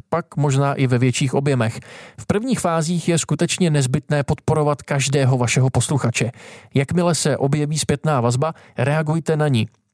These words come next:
Jakmile vám lidé budou psát a komentovat váš podcast,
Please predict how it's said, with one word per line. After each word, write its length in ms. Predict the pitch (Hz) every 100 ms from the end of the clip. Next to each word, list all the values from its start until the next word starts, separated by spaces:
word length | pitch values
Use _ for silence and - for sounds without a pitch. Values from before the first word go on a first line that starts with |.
| -
Jakmile 340 | 131 139 139
vám 200 | 143 143
lidé 360 | 143 147 139 113
budou 280 | 120 135 110
psát 460 | - 147 151 185
a 80 | 139
komentovat 560 | - 143 151 151 147 139
váš 200 | 113 -
podcast, 500 | 151 - 156 147